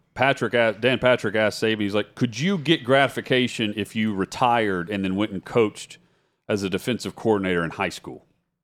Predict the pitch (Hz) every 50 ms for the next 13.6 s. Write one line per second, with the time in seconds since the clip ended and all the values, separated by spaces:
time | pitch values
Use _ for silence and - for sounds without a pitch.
0 | _ - 92 90 - - 117 104 98 110 117 123 123 123 113 104 - _ _ _
1 | - 101 - 147 147 143 - 139 127 131 - - - 135 120 117 113 110 107 101
2 | 98 101 104 110 107 101 92 87 82 - - 107 104 104 95 87 80 76 76 -
3 | _ _ _ _ _ _ _ _ - - 120 110 - - 147 139 135 135 123 113
4 | 107 117 113 117 135 147 127 123 123 120 117 - - - - 127 131 139 143 131
5 | 127 135 143 147 139 123 123 113 110 127 117 110 110 120 123 120 113 113 135 139
6 | 123 117 110 113 117 120 120 117 110 107 - 87 107 117 135 135 123 - - 127
7 | 117 113 110 104 98 113 117 113 113 107 - - 135 107 104 101 92 95 - -
8 | 110 107 107 110 107 101 95 90 101 127 151 123 90 87 90 92 92 98 85 95
9 | 98 101 101 101 98 107 104 98 90 87 90 82 - - - 131 135 120 87 85
10 | - - - - - - _ _ _ _ _ _ _ _ _ _ _ - 104 104
11 | 104 101 107 107 127 113 107 101 110 120 120 117 113 110 104 101 104 107 110 110
12 | 107 104 101 95 90 92 - - 92 92 - - - - 120 117 117 - - -
13 | 101 92 90 90 90 - - 104 101 95 -